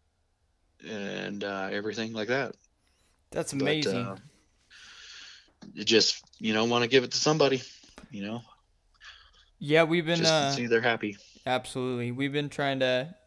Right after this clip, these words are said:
Speaker 2: just reach out to everybody and d-, been spreading the word, and that's why I kinda wanted to do this episode too, just to get a huge, more in-depth, um, kind of feel and, and discussion on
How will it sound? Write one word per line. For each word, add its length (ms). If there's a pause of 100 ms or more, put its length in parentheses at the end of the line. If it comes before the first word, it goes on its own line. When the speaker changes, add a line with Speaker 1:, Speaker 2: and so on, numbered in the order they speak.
(160)
Speaker 2:
just 280
reach 240
out 220
to 60
everybody 560
and 200
d-, 120 (200)
been 240
spreading 460
the 80
word, 380
and 140
that's 180
why 120
I 40
kinda 220
wanted 320
to 80
do 160
this 240
episode 500
too, 300
just 280
to 200 (580)
get 360
a 380
huge, 540
more 320
in-depth, 880
um, 640
kind 200
of 80
feel 480
and, 300
and 200
discussion 640
on 260